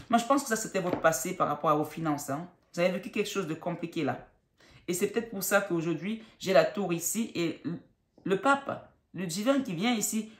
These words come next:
restaurer quelque chose, hein. D'accord ? La projection.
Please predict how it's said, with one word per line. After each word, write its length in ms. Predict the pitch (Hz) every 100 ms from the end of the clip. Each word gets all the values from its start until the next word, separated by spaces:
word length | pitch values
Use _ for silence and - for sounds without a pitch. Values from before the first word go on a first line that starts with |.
| -
restaurer 480 | 185 - 190 196 214
quelque 300 | 170 - 214
chose, 320 | 196 165 143
hein. 180 | 165 185 _ _ _ -
D'accord ? 440 | 151 160 185 202 226 - - -
La 100 | 185
projection. 680 | 185 214 196 190 - 180